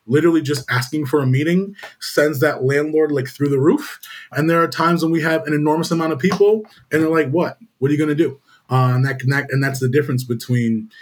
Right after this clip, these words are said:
you know, Kansas City, Chicago, Buffalo, Louisville, Bozeman, or,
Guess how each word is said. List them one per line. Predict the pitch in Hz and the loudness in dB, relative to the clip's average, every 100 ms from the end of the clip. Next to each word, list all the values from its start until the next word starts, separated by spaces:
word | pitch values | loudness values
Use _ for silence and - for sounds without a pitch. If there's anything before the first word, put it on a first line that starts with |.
| - - | -16 -6
you | |
know, | 117 113 | -4 -2
Kansas | - 127 113 113 | -2 -2 -2 -4
City, | 127 117 110 | -2 -2 -2
Chicago, | - - 117 110 107 | -6 -4 -2 0 -2
Buffalo, | 104 120 117 113 107 104 | -2 -4 -2 -4 -4 -4
Louisville, | 110 127 120 107 104 | 0 0 0 -2 -6
Bozeman, | 98 110 117 113 110 104 | -6 -4 -4 -4 -6 -8
or, | 101 98 | -16 -20